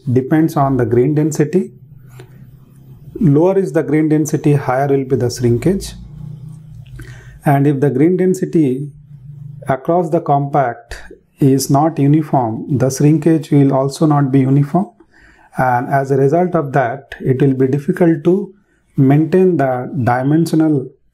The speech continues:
tolerance in the compact when it is being sintered and the final product is made. Since the shrinkage will be different at different places, the dimensions will also differ from place to place. Okay,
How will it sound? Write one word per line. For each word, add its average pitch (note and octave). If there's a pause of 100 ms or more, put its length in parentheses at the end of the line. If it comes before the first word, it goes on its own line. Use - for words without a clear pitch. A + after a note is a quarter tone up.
(180)
tolerance E3+
in E3+
the D#3
compact D#3 (400)
when C3
it C3
is B2+
being B2+
sintered C3+
and A#2+
the B2
final B2
product B2
is D#3+
made. D#3 (720)
Since F#3+
the C3+
shrinkage D3
will C#3+ (120)
be A#2
different C#3+
at G#2+
different C#3+
places, C#3+ (840)
the C3+
dimensions D3+
will C#3+
also C3
differ B2
from E3+
place A2+
to C#3
place. G#2+
Okay, D3+